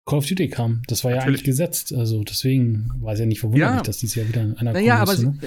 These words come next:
Speaker 2: sie,
Speaker 1: ne?
Speaker 2: nee, sie haben letztes Jahr gesagt, Modern Warfare zwei wird jetzt für zwei Jahre das aktuelle Spiel bleiben.
Speaker 1: Ah, okay.
Speaker 2: Und
Speaker 1: Das
Speaker 2: da hab ich
Speaker 1: war
Speaker 2: mich
Speaker 1: gut.
Speaker 2: auch echt drüber gefreut. Es ist auch tatsächlich diesmal so,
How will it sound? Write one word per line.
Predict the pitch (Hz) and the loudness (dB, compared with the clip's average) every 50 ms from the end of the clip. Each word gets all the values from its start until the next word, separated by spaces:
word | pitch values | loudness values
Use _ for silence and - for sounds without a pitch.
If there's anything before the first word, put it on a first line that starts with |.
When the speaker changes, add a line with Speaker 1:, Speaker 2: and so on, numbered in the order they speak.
| - | -6
Speaker 2:
sie, | - 160 | -4 -2
Speaker 1:
ne? | 175 220 240 | 0 0 0
Speaker 2:
nee, | 208 | 0
sie | 135 139 160 | -2 -2 -2
haben | 180 | -2
letztes | 160 170 214 - - 220 - - | -2 -2 -4 -4 -6 -6 -8 -8
Jahr | - 147 160 180 190 | -6 -4 -2 -2 -2
gesagt, | 170 170 127 131 160 220 - - | -2 -4 -2 -2 -2 -4 -4 -6
Modern | 143 131 175 185 180 170 | -6 -4 -2 -2 -2 -2
Warfare | 175 180 170 185 185 185 | -4 -4 -2 -4 -4 -4
zwei | - - - 117 120 120 127 151 220 254 - - - 139 - _ | -6 -6 -4 -2 0 0 0 0 -2 -4 -6 -10 -20 -20 -20 _
wird | - 117 110 139 165 - | -12 -6 -4 -4 -4 -4
jetzt | - 185 - | -6 -10 -8
für | - - 202 - | -8 -10 -8 -8
zwei | - - - - 117 113 | -6 -6 -6 -4 -4 -2
Jahre | 113 110 110 117 139 156 | -2 0 0 0 -2 -2
das | 165 156 - | -4 -6 -8
aktuelle | - 113 - - 127 135 165 | -8 -10 -10 -8 -8 -8 -8
Spiel | - - 226 226 | -8 -6 -6 -6
bleiben. | 220 - 110 104 - - 107 - _ _ _ _ _ _ _ _ - - | -4 -4 -6 -8 -8 -12 -16 -20 _ _ _ _ _ _ _ _ -18 -10
Speaker 1:
Ah, | - 143 139 131 | -4 -2 -2 -2
okay. | 110 - - 123 104 | -2 -2 -2 -2 -4
Speaker 2:
Und | 90 - | -4 -4
Speaker 1:
Das | - 120 | -4 -2
Speaker 2:
da | 131 | 0
hab | 131 113 | 0 2
ich | - | 2
Speaker 1:
war | 110 | 2
Speaker 2:
mich | 104 107 | 0 0
Speaker 1:
gut. | 147 180 | 0 -2
Speaker 2:
auch | 165 - | -2 -4
echt | 175 - - | -6 -6 -6
drüber | 180 170 175 | -6 -4 -4
gefreut. | 160 165 - - - - - - - | -6 -6 -8 -6 -6 -4 -4 -4 -6
Es | - 127 117 | -6 -8 -6
ist | - 165 - - | -6 -8 -6 -6
auch | 156 143 | -6 -4
tatsächlich | - 151 139 - 175 165 170 165 | -4 -4 -4 -4 -4 -4 -4 -4
diesmal | - 170 165 - 147 131 | -4 -6 -4 -4 -4 -4
so, | 104 113 131 151 180 196 196 | -4 -4 -4 -4 -4 -6 -6